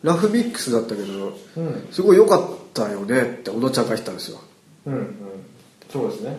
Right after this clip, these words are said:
Speaker 2: めっちゃ良かったですね。
Speaker 1: そうそうそう。で、ちょっとピエールさんにレコーディングお願いできないかねと思って、エンジニアを。
Speaker 2: はいはい。
Speaker 1: そしたら、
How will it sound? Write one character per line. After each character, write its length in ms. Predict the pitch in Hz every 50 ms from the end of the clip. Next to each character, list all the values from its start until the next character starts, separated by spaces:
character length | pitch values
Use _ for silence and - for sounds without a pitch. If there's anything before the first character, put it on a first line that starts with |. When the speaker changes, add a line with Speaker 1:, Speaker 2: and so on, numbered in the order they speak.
| -
Speaker 2:
め 80 | - 120
っ 40 | -
ち 80 | -
ゃ 40 | 127
良 20 | 117
か 80 | -
っ 40 | -
た 80 | - -
で 60 | -
す 80 | - -
ね。 40 | -
Speaker 1:
そ 100 | - 160
う 40 | 139
そ 160 | - - 110
う 40 | 101 98
そ 340 | - - 90 - - - - - - -
う。 20 |
で、 80 | 180 196 165 - - - - - - - - - - - -
ち 80 | -
ょ 40 | 302
っ 20 | -
と 80 | 143 123
ピ 180 | - - 202
エ 180 | 226 269 302 285
ー 60 | 226
ル 120 | 185 165
さ 140 | - - 117
ん 360 | 107 101 101 98 90 90 92
に 200 | 92 90 - - - - - _ _ _ _ _ _ _ _ _ -
レ 80 | 127
コ 200 | 113 - - 143
ー 80 | 143 143
デ 60 | 143
ィ 40 | 139
ン 180 | 131 123 123 120
グ 80 | 127
お 40 | 143
願 140 | 147 156 147
い 20 |
で 100 | 131 131
き 120 | - - -
な 100 | - 110
い 60 | 92
か 140 | - - -
ね 140 | - -
と 100 | - -
思 80 | - -
っ 40 | -
て、 100 | - -
エ 40 | 98
ン 100 | - 196
ジ 280 | - - 104 98 95
ニ 40 | 92
ア 60 | 90
を。 200 | 92 - - - -
Speaker 2:
は 100 | - -
い 20 | 113
は 40 | 104
い。 40 | - 98 95 95 98 - - - - - - - _ -
Speaker 1:
そ 160 | - - -
し 80 | -
た 100 | - 226
ら、 300 | 165 127 113 - - -